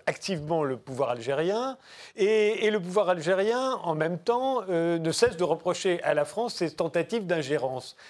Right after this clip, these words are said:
Mais qu'en est-il exactement ? Est-ce qu'il y a véritablement ingérence ? Est-ce qu'il y a véritablement collusion ? Euh, ou est-ce qu'il y a véritablement,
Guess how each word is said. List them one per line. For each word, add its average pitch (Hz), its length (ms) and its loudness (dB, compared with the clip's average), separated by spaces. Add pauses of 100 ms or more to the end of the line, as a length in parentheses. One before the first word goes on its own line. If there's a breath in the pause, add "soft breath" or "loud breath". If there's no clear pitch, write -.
(100)
Mais 170 100 -2
qu'en 269 180 -2
est-il 233 320 -2
exactement ? 135 720 -2 (280 loud breath)
Est-ce 180 180 0
qu'il 226 100 4
y 196 40 4
a - 20 -4
véritablement 147 720 0
ingérence ? 190 600 0
Est-ce - 160 -2
qu'il 185 80 2
y - 20 4
a 156 60 -2
véritablement 175 640 0
collusion ? 196 720 -2 (380 loud breath)
Euh, 175 840 4
ou 233 320 0
est-ce 170 260 2
qu'il 139 220 -6
y 156 80 2
a 202 140 4
véritablement, 147 920 -2